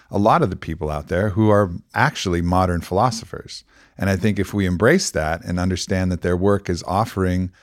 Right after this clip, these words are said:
us an opportunity to question ourselves and question our existence and question anything about life, any of the big questions, which is the core of philosophy, then I think we can even enjoy it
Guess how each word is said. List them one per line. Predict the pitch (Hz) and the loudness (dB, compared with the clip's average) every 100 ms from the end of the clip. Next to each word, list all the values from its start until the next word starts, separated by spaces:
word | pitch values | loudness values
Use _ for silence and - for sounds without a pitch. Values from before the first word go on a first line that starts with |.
| _ _ | _ _
us | 147 143 - | 2 2 2
an | 101 | 0
opportunity | 92 90 90 - 127 101 90 | 0 -2 -2 0 0 0 -2
to | 85 85 | -4 -8
question | - 95 85 - 80 | -4 -4 -4 -6 -8
ourselves | 78 - 78 95 147 - | -6 -4 -2 -2 -4 -8
and | 80 76 | -8 -6
question | 85 80 - 80 | -6 -6 -6 -6
our | 78 | -6
existence | 73 80 - 69 73 - | -6 -8 -6 -6 -6 -6
and | 85 | -4
question | - 95 - 98 92 90 - - _ _ _ - | -2 -2 -2 -2 -2 -2 -8 -20 _ _ _ -6
anything | 90 185 226 73 69 78 87 | 0 0 0 -6 -10 -12 -10
about | 80 80 76 | -6 -4 -4
life, | 76 76 78 - - | -8 -8 -10 -12 -8
any | 101 147 175 | -2 0 0
of | 82 | -2
the | |
big | 73 80 | -4 -6
questions, | 80 82 73 - 95 98 | -6 -6 -6 -6 -6 -4
which | 92 - | -8 -6
is | 85 80 | -8 -8
the | - 85 | -8 -10
core | - 104 85 | -2 0 0
of | 82 | -2
philosophy, | 85 92 123 - - 82 90 - - _ _ | -2 -2 -2 -6 -10 -10 -12 -20 -20 _ _
then | 107 | 0
I | 113 | 2
think | 143 160 | 0 -2
we | 151 | 0
can | 120 | 4
even | 117 107 101 | 4 4 2
enjoy | 90 92 98 | 2 4 4
it | 95 90 | 4 2